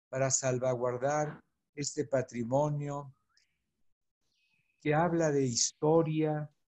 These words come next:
de piedad, este pueblo que siempre ha buscado esa oración,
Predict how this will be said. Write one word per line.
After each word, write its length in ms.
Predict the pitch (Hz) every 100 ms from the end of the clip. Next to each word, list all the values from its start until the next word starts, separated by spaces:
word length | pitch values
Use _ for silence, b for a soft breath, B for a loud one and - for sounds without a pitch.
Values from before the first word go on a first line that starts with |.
| _ _ _ _
de 180 | - 127
piedad, 880 | - 123 117 117 135 156 156 147 _ _ _ _ _ _ _ _ _ _ _ _ -
este 300 | 160 - 151
pueblo 440 | - 175 170 156
que 120 | 139
siempre 460 | 135 156 165 147 160
ha 60 | 147
buscado 840 | 131 123 - 151 156 151 147 135 - _ _ _ _ _ _ _ -
esa 600 | 156 143 151 143 135 -
oración, 1000 | - 135 131 127 - 143 165 170 156 147